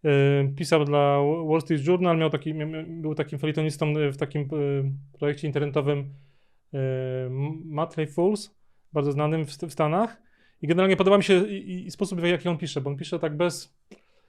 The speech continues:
ym, nie pada na kolana przed branżą finansową, ale też, czyli, czyli jakby ma, ma do niej dystans, ale z drugiej strony też jakby, ym,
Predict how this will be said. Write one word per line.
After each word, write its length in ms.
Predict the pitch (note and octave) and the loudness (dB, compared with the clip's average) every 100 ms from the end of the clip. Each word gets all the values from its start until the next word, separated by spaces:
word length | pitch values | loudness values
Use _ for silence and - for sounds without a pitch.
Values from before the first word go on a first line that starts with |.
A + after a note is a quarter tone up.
| _ _ _ | _ _ _
ym, 760 | D3 C#3 C#3 C3+ C3+ C3+ C3+ C3+ C#3 - _ _ _ _ | -6 -2 0 0 0 -2 -4 -6 -12 -20 _ _ _ _
nie 100 | D#3 | -4
pada 180 | D3+ F#3+ | 2 4
na 100 | F#3 | 4
kolana 260 | F3+ F3 E3+ | 4 4 2
przed 140 | E3+ | 0
branżą 260 | D#3 D#3+ D#3 | 2 2 0
finansową, 540 | D#3 D#3+ D#3+ D#3+ G#3+ | -2 -2 0 2 2
ale 100 | F3+ | 2
też, 100 | E3+ E3 F#3 F3 F3 | 0 -2 -2 -6 -6
czyli, 260 | E3 D#3+ | -2 -2
czyli 220 | D3+ E3 | 0 0
jakby 180 | D#3+ D3 | 2 2
ma, 220 | D#3 D#3+ | 2 2
ma 180 | E3 E3 | 4 4
do 100 | D#3 | 4
niej 140 | D#3 D3+ | 2 2
dystans, 460 | C#3+ C#3+ A3+ B3+ | 0 -2 -4 -4
ale 160 | F3 D#3+ | -2 -2
z 40 | |
drugiej 140 | E3+ F#3 | 0 -2
strony 220 | F#3+ F3 | -2 -4
też 120 | E3+ | -4
jakby, 180 | E3 E3+ | -2 -2
ym, 1000 | E3 E3+ D#3+ D#3 D#3 D#3 D3+ D#3 D3+ | -2 -2 -4 -2 -2 -2 -4 -6 -8